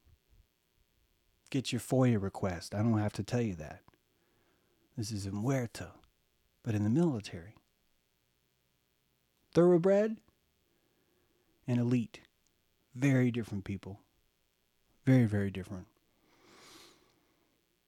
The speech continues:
Think about how expensive it would be to be a thoroughbred and say, "I don't want to race." Think about how much your life would change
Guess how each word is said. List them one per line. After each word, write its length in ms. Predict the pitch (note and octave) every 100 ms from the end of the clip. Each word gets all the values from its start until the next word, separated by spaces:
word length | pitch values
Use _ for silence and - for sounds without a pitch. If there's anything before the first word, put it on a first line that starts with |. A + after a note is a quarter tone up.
| _ _ _ _
Think 140 | - F3
about 240 | F#3+ F3
how 140 | E3 D#3+
expensive 560 | - - E3+ D#3+ C3
it 100 | A#2
would 180 | A2 G#2
be 440 | G#2+ G#2 C3 E3+ - - - - _ _ _ _ _ _ -
to 100 | B2
be 160 | D3
a 60 | C#3+
thoroughbred 580 | - C#3+ C3 B2 A2+ A2
and 80 | G#2+
say, 180 | A#2
"I 100 | G#2+
don't 140 | A#2+ B2
want 140 | C3
to 60 | A#2
race." 420 | F2+ D#2 - - - _ _ _ _ _ _ _ _ _ _ _ _ _ _ _ _ _ _ _ _ _ _ _ _ _ -
Think 140 | C#3+
about 360 | C#3+ B2+ B2 - - - - - - _ _ _ _ _ _ -
how 180 | - E3
much 300 | E3+ D#3 D#3
your 100 | C#3+
life 320 | C3 B2+ -
would 100 | B2
change 600 | B2 G2 F#2 A2 -